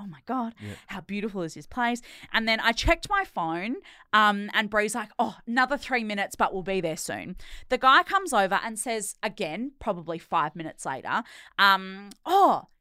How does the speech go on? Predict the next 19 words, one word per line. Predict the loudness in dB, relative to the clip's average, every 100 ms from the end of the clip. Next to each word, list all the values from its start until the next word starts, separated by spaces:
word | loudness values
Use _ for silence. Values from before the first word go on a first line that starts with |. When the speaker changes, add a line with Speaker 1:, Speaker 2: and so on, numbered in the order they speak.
| _
Speaker 1:
did | -8 -4
you | -4
want | -4 -6
me | -4
to | -6 -2
grab | -2 -2
you | -4
a | -4
cocktail | -4 -4 -2 -2 0
while | 0 0
you're | -2
waiting | -6 -6 -8
for | -4
your | 0
friends?" | 2 2 -2 -18 _ _ -20 -16 -6
And | -2
we're | 2
like, | 2 2 4 8
"Oh, | 6 4